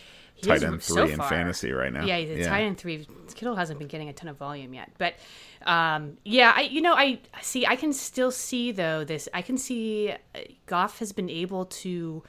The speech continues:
Speaker 1: kind of hang point-wise with, uh, you know, the, the team with when he plays San Francisco in week one and then, and then the Packers in week two. Um, you know, and if, if they're behind, like I said, like, they, I, I, I don't know, he's been able to,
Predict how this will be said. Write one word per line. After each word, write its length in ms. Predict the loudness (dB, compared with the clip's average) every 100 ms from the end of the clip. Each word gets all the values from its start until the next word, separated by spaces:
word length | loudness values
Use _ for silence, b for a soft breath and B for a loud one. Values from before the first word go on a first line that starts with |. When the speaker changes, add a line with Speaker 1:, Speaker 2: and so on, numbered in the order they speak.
| b b b b b
Speaker 1:
kind 200 | -8 -4
of 260 | -4 -8 -16 -20
hang 600 | -14 -4 0 0 -2 -6 -8
point-wise 880 | -4 -4 -4 -8 -8 -10 -12 -14 -10
with, 440 | -8 -8 -12 -14 -10
uh, 340 | -8 -6 -6 -8 -10
you 100 | -10
know, 80 | -10
the, 160 | -10 -14 -18 -20 -18
the 100 | -14
team 380 | -6 -4 -4 -6
with 220 | -8 -8
when 180 | -8 -6
he 140 | -6
plays 200 | -6 -4
San 120 | -4
Francisco 480 | -4 -4 -4 -2 -2
in 120 | -2
week 160 | -6 -8
one 260 | -6 -6 -6
and 80 |
then, 280 | -8 -10 -12
and 140 | -14 -14
then 80 | -14
the 60 |
Packers 400 | -8 -6 -4 -6
in 100 | -6
week 160 | -10 -12
two. 320 | -4 -2 -2 B B B B B -2
Um, 520 | 0 2 0 -4 -10 -12 -6
you 120 | -2
know, 100 | 0
and 80 | 0
if, 200 | -2 -4 -10
if 120 | -4
they're 180 | 0 2
behind, 580 | 0 2 2 2 0 -2 B B B B
like 140 | -4 -2
I 80 |
said, 320 | 2 2 2 -2
like, 200 | -8 -2
they, 440 | 0 0 -4 -10 -12
I, 160 | -12 -12 -14 _ -18
I, 80 | -14 -6
I 20 |
don't 120 | 0
know, 80 | 2
he's 160 | 2 0
been 100 | 0
able 240 | -2 -4
to, 340 | -2 -2 -2